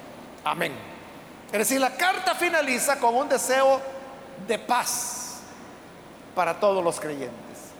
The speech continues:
Así llegamos al final de la carta, y como yo se lo dije al inicio cuando vimos la introducción, la carta no tiene complicaciones. O sea, las enseñanzas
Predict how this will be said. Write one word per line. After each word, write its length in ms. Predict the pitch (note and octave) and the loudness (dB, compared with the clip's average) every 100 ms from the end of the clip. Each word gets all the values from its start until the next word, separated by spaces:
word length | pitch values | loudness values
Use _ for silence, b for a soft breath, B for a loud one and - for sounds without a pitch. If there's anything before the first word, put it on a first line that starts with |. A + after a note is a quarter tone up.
| - - - - - - - - - - - - - | -20 -20 -20 -20 -20 -20 -20 -20 -20 -20 -20 -20 -6
Así 220 | - D#4+ F4+ | -2 2 4
llegamos 460 | F#4 E4 E4+ E4+ | 6 4 4 4
al 100 | C4+ | 2
final 320 | G#3+ A#3+ D4 | 0 0 2
de 80 | D4+ | 4
la 120 | D4 | 2
carta, 500 | C#4 C4+ F3+ G3 A3 - - - - - | 2 0 0 -2 -4 -6 -10 -14 -16 -8
y 80 | A#3+ | -6
como 300 | A3 A#3+ A#3 | 0 4 4
yo 180 | A#3+ C4+ | 6 4
se 160 | C4 C4+ | 4 4
lo 120 | A#3 | 4
dije 380 | C4 C4 A#3 G#3+ - - - - - - | 2 0 0 0 -6 -14 -14 -16 -14 -2
al 160 | F3+ | 0
inicio 460 | G#3 B3+ D4+ - A#3 | 0 0 2 2 2
cuando 280 | A3 G3 F#3+ | 2 4 2
vimos 240 | A3+ A#3 | 2 0
la 120 | A3 | 0
introducción, 640 | A3 G#3+ A3 A3+ - D3+ C#3+ A#2+ - - - - - - - - - - - - - - - - - - - | -2 -2 -2 -2 -8 -6 -6 -8 -14 -16 -18 -18 -18 -18 -18 -18 -20 -18 -18 -18 -18 -20 -18 -18 -18 -18 -4
la 160 | B3+ C4+ | -2 2
carta 280 | D4 C#4+ C#4+ | 2 2 2
no 160 | D4+ | 2
tiene 280 | D4 D#4 D4 | 4 4 4
complicaciones. 960 | - G#3 G3+ F#3 E3+ - D#3+ C3+ B2 - - - - | 2 2 0 2 2 2 2 0 -4 -8 -12 -14 -4
O 80 | |
sea, 220 | F#3 A#3+ A3+ | 0 2 2
las 180 | G#3 | 2
enseñanzas 920 | A3 G3+ G#3+ A3+ A#3+ B3 A#3 A#3+ A3+ | 2 0 0 2 0 -2 0 0 0